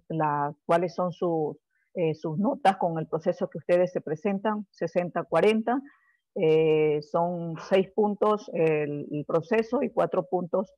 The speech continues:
es el examen, ¿verdad? Entonces son sesenta, de sesenta a cuarenta son cien, ¿verdad? O diez. Eh, también debo de comentarles que ustedes como son, están en primer año, pues tienen siempre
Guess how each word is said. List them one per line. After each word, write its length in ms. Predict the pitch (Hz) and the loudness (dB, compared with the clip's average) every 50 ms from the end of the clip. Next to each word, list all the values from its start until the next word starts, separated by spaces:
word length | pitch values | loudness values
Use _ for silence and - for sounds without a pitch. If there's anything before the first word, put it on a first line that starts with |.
| _ _ _ _ - | _ _ _ _ 2
es 180 | 170 160 170 | 2 4 4
el 140 | 160 165 151 | 2 2 0
examen, 500 | 156 - - - 120 120 - - - - _ _ _ _ _ _ _ _ _ - | -2 -2 0 0 0 0 0 -4 -10 -14 _ _ _ _ _ _ _ _ _ -8
¿verdad? 300 | 156 143 196 190 202 202 | -6 -4 -2 -2 -2 -4
Entonces 340 | 156 - 160 156 156 156 151 | -6 -6 -6 -4 -4 -4 -4
son 160 | - 170 170 | -4 -6 -4
sesenta, 580 | - - 156 156 - 190 196 190 220 214 208 - - | -2 -4 -2 0 0 0 0 0 0 -2 -2 -2 -6
de 100 | 165 156 | -8 -6
sesenta 480 | - 165 160 - - 190 190 - 202 | -6 -6 -4 -2 -2 -2 -2 -2 -2
a 20 | 196 | -2
cuarenta 500 | - 185 185 185 190 208 208 202 214 208 | 0 0 2 2 2 0 0 -2 -4 -4
son 240 | - - 160 160 156 | -4 -4 -6 -6 -6
cien, 300 | - 147 135 - 131 131 | -6 -6 -4 -4 -4 -4
¿verdad? 280 | 160 170 196 226 240 - | -2 0 2 2 2 0
O 140 | - 185 156 | -2 -4 -4
diez. 340 | 156 160 - - - _ _ _ _ _ - - - _ - | -4 -4 -4 -4 -6 _ _ _ _ _ -20 -20 -20 _ -2
Eh, 460 | 185 202 180 175 175 175 180 165 131 | 0 2 4 6 6 6 4 4 4
también 300 | - 190 175 202 214 208 | 2 2 4 4 4 4
debo 240 | 220 220 220 226 220 | 6 6 6 4 4
de 180 | 214 202 190 185 | 4 2 0 0
comentarles 640 | - 185 180 180 175 - 190 190 196 220 226 220 - | -2 -2 -4 -4 0 4 4 6 6 4 2 0 0
que 140 | - 185 175 | -2 -4 -4
ustedes 340 | 170 - 220 196 190 208 | -2 0 0 0 0 0
como 280 | 196 - 196 180 175 165 | -2 -4 -6 -6 -8 -8
son, 160 | - 196 190 180 | -8 -8 -8 -6
están 240 | - - 180 185 | -4 -4 -4 -2
en 100 | 185 185 | -4 -6
primer 320 | - 151 160 165 170 170 170 | -6 -6 -6 -4 0 2 4
año, 360 | 180 196 208 202 196 196 190 _ | 4 4 2 0 -2 -4 -6 _
pues 140 | 196 175 - | -10 -10 -8
tienen 560 | - 185 175 180 175 170 170 165 160 165 160 | -8 -8 -6 -6 -6 -6 -8 -10 -10 -12 -10
siempre 880 | - 185 180 170 - 180 175 175 170 165 160 156 147 147 139 135 | -8 -8 -8 -6 -4 -2 0 2 2 4 2 2 2 0 -2 -4